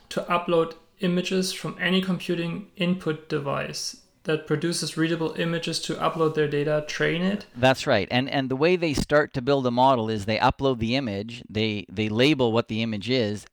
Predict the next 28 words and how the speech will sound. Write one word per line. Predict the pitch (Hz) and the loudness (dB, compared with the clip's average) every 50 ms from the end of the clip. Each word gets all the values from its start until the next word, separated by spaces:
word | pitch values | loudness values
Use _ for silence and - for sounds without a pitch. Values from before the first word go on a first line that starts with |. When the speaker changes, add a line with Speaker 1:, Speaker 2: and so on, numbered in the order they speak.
| _ - | _ -6
Speaker 2:
and | 110 113 113 | -4 -2 0
then | 120 123 127 | 0 0 0
they | 120 113 107 | 0 -2 0
basically | 95 117 123 131 123 - 123 120 113 | 0 0 0 0 -2 -2 -2 -4 -4
push | - - - 123 120 113 - - | -4 -2 -2 0 0 0 -2 -6
what | 117 110 95 | -6 -6 -6
we | 110 | -6
call | - - 110 107 104 | -4 -2 -2 0 0
the | 104 | -2
train | - - 135 139 143 127 104 | -4 -2 0 0 0 0 -2
button. | 87 85 - - 80 78 - _ _ _ _ _ _ _ - - _ _ _ - | -4 -4 -6 -6 -10 -18 -18 _ _ _ _ _ _ _ -20 -20 _ _ _ -10
Because | 135 - - 147 143 139 131 110 - - _ _ _ - | -6 0 4 4 4 4 2 0 -6 -12 _ _ _ -14
the | 120 123 131 131 131 | -8 -2 0 2 2
whole | 120 147 160 170 | 4 4 6 6
idea | 151 135 127 131 143 160 156 135 | 6 4 4 2 2 2 4 2
here | 117 117 117 113 113 | 2 2 2 0 0
is | 107 113 113 110 110 107 107 101 - - _ _ _ _ _ _ _ _ - | 0 0 2 2 0 0 -2 -6 -10 -16 _ _ _ _ _ _ _ _ -10
that | - 117 120 113 - | -4 -2 -2 -2 0
there's | 127 127 131 113 | 0 0 2 2
a | 120 117 | 2 4
lot | 120 127 143 143 | 4 6 4 4
of | 127 - | 2 2
folks | - 147 151 143 123 - - | 2 2 2 2 0 -4 -4
that | - 113 110 107 - _ _ _ _ _ - - | -2 0 0 0 -2 _ _ _ _ _ -12 -6
have | 107 110 117 113 107 107 | -2 0 0 0 -2 -4
zero | 101 104 123 139 147 143 127 | -4 -2 0 0 2 2 0
experience | 123 - - - - 139 147 156 147 120 107 104 104 - - | 0 -2 -4 -8 -6 -4 -4 -4 -4 -6 -6 -8 -10 -10 -8
with | 113 117 113 110 104 104 104 101 - | -4 -2 0 0 0 0 -2 -4 -10